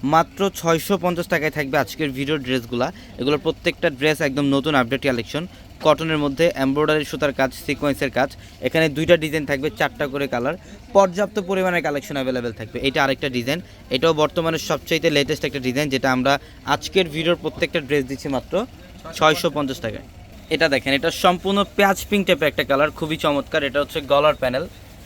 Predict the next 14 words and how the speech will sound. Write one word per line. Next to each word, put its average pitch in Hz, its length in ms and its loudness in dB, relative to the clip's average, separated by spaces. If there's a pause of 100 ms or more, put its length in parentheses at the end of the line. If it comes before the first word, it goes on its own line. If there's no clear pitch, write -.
(100)
এটা 139 100 2
গলার 143 320 4
প্যানেল 143 300 2
এবং 139 180 4
নিচের 151 380 4
প্যানেলটার 156 400 0
মধ্যে 160 160 -2
কিন্তু 156 180 -2
ডাবল 139 360 2 (100)
পাড়ের 143 280 2
এখানে 139 220 -2
স্ট্রাইপ 139 300 -2
ডিজাইন 123 260 -4
করা। 117 240 -6